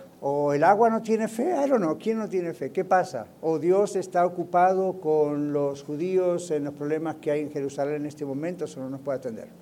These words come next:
No, ¿se dan cuenta? No trabaja la fe como una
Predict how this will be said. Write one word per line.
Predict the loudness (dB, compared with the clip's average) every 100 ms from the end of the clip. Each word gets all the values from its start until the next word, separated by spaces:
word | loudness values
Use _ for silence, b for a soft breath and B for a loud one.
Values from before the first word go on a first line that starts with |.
| -20 B B B B B
No, | -2 -2 -2
¿se | -2
dan | -2 -2
cuenta? | -4 -4 -6 -6 B B -4
No | -2 0
trabaja | 4 6 6 6 4
la | 2
fe | 2 -2
como | -2 -2 -2
una | -2 -2